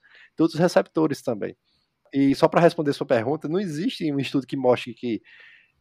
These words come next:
ah, o nível bom é entre setecentos e novecentos. Hum, infelizmente, não tem esse estudo que mostre isso. Isso aí é,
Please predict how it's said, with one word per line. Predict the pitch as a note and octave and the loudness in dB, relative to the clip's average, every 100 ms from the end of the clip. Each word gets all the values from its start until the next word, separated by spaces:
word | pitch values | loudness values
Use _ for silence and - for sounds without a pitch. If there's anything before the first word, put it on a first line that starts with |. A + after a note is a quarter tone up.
| _ _ - | _ _ -2
ah, | A2+ | 0
o | C#3 C3 | 2 0
nível | B2+ C#3 D#3+ C#3+ C#3+ B2+ - _ _ | 0 0 2 2 2 0 -6 _ _
bom | A#2+ G#2+ B2+ C3+ F#3 F#3 | -18 2 6 6 4 -2
é | B2+ B2 A#2+ - - | 0 4 4 2 -4
entre | C3+ B2+ B2 | -4 -4 -2
setecentos | C#3+ B2+ - - B2+ D3+ B2 | 0 0 -2 -8 -4 -4 -6
e | B2+ | 0
novecentos. | B2+ B2+ C3+ - B2+ A2 G2 | 2 2 -2 -6 -6 -6 -8
Hum, | B2 C#3 - - _ C#2+ - | -12 -12 -14 -18 _ -20 -18
infelizmente, | E3+ - G3+ F3 E3+ E3+ | -8 -4 -2 0 -2 -2
não | G#3+ | -10
tem | G3+ E3 | -4 -4
esse | C#3+ B2 | -4 -6
estudo | - B2+ | -6 -6
que | - | -6
mostre | B2 A#2 - G#2 | 0 0 0 -6
isso. | G2+ A2+ | -6 -6
Isso | - | -2
aí | A#2 | 0
é, | C#3+ | 0